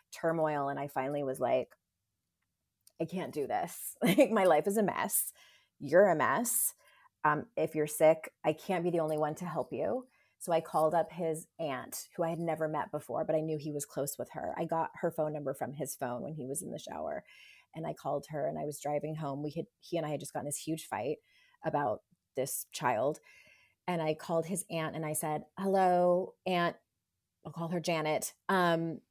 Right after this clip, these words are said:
"You don't know me. We've never met, but I'm your nephew's girlfriend. And, um, I, I, I don't know if you know that he's been struggling with a drug problem. And, um, you know, I've been helping him." And she's like, "We, we do know about it. And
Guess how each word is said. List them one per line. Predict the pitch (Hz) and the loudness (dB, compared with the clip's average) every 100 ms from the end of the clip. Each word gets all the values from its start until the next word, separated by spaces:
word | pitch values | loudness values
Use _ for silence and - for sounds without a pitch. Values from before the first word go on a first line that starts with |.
| _ - | _ -4
"You | 202 | 2
don't | 214 202 | 4 4
know | 185 | 2
me. | 185 | 2
We've | 180 | 0
never | 180 160 | 0 0
met, | 165 151 156 - 170 | 0 0 0 -4 -4
but | |
I'm | 160 151 156 156 160 _ _ _ _ _ | -2 0 -2 -4 -8 _ _ _ _ _
your | 190 185 | -2 0
nephew's | 180 170 - 165 | 2 0 -2 -6
girlfriend. | - 151 - 147 151 151 - | 0 -2 0 -2 -2 -4 -4
And, | 165 156 156 - | -2 0 -2 -6
um, | 160 151 151 156 - 254 _ _ - | -4 -4 -4 -6 -10 -14 _ _ -16
I, | - | -12
I, | - - - _ - - | -12 -10 -14 _ -2 2
I | |
don't | 190 | 4
know | 185 | 2
if | 180 | -2
you | 185 | -2
know | 165 | 0
that | 156 | -2
he's | 156 156 | -4 -6
been | 156 | -8
struggling | 160 151 151 | -6 -6 -6
with | 147 _ _ 147 | -8 _ _ -10
a | 156 | -8
drug | 156 143 | -8 -10
problem. | - 156 147 143 143 - - - _ - | -6 -6 -4 -8 -10 -14 -20 -20 _ -4
And, | 160 156 156 147 - | -2 0 -2 -6 -8
um, | 160 151 147 156 156 _ - | -6 -6 -6 -10 -12 _ -8
you | |
know, | 160 | -4
I've | 151 147 | -4 -2
been | 151 151 | -4 -4
helping | 151 185 185 175 | -4 -2 0 0
him." | 165 160 | 0 -2
And | 156 | -4
she's | - 160 | -4 -6
like, | 151 175 | -6 -6
"We, | 170 185 - | -4 -4 -2
we | 190 | -4
do | 160 165 151 | -2 0 0
know | 139 143 147 - | 0 0 0 0
about | 160 151 143 | -2 -2 0
it. | 143 | 0
And | 143 - | -2 -6